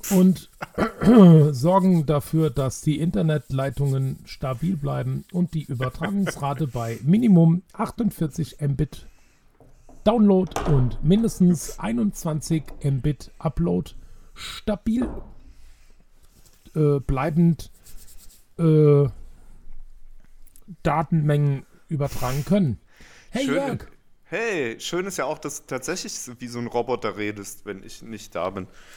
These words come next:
Speaker 1: Ja, weil mein, mein Hirn ungefähr in diesem, ähm, wie, wie soll man das denn nennen? Taktus, Duktus?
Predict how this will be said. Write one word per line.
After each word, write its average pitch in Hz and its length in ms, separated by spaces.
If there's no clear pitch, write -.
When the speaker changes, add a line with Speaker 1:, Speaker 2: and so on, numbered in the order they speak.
Speaker 1:
Ja, 180 340
weil 156 320
mein, 160 460
mein 160 300
Hirn 220 500
ungefähr 180 640
in 156 140
diesem, 180 460
ähm, 147 420
wie, 151 200
wie 147 80
soll 151 180
man 175 140
das 151 140
denn 151 140
nennen? 160 320
Taktus, - 640
Duktus? - 580